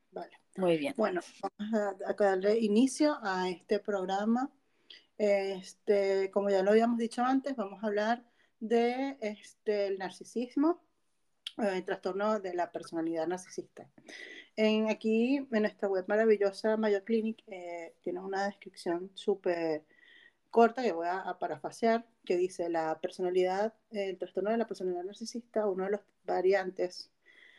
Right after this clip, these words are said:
Speaker 1: de los tra-, del trastorno de la personalidad, es un trastorno mental en el cual las personas tienen un sentido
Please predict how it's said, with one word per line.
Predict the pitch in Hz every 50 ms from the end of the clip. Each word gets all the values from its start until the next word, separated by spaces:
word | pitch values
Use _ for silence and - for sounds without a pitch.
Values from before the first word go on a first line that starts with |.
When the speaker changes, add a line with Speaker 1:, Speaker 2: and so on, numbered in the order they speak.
| _ _ -
Speaker 1:
de | 190 185 180 180
los | 180 175 -
tra-, | - 175 175
del | - 185 185 185
trastorno | 185 175 - - 190 180 185 196
de | 214 208
la | 208 202
personalidad, | 208 208 - - 214 214 226 233 214 196 196 - _
es | 196 185 190
un | 196 196 208
trastorno | - 220 208 - _ - 214 220 220 220 220
mental | 226 226 233 226 - 220 208 196 202 - - - - - _
en | - 185 196
el | 196 190
cual | - 190 190 196
las | 190 -
personas | - 226 - - 214 214 220 233 226
tienen | - 208 190 190 202
un | 208 202
sentido | - 214 202 196 - - 214 214 220 220 226 226